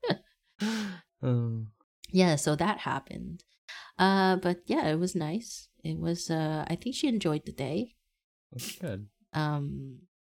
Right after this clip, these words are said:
Speaker 1: aside for that, I, I do sound a little weird right now. Uh, that's because I'm coming down with a cold, I think.
Speaker 2: Hooray.
Speaker 1: <sighs> Me and colds. Me and colds.
Speaker 2: That is
Speaker 1: I just am a magnet.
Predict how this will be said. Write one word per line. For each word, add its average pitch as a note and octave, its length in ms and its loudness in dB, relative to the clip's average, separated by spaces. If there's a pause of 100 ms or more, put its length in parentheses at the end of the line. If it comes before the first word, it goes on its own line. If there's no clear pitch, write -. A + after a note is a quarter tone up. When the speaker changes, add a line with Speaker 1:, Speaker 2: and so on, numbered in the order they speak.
(400)
Speaker 1:
aside G#3+ 300 4
for G#3+ 100 6
that, F3 220 8
I, D#3+ 260 8
I E3 80 4
do F3 240 4
sound D#3+ 360 2
a D3 60 0
little D3 260 0
weird C#3+ 260 -4
right - 160 -4
now. E3 440 -4
Uh, - 260 -4
that's D3+ 180 -6
because - 460 -8
I'm C#3+ 240 -6
coming D3 260 -6
down D3 160 -2
with D3 120 -6
a - 100 -10
cold, D3 640 -4
I D#3+ 80 -4
think. F3+ 440 -6 (500)
Speaker 2:
Hooray. D#3 760 10
Speaker 1:
<sighs> E3+ 40 4
Me F3 120 6
and D#3+ 160 2
colds. D#3 640 0
Me A3+ 220 8
and G#3 180 6
colds. C#3+ 480 2
Speaker 2:
That B2 200 0
is A#2 60 4
Speaker 1:
I E3 180 8
just E3+ 420 4
am D#3 260 4
a D3+ 120 4
magnet. D3 600 0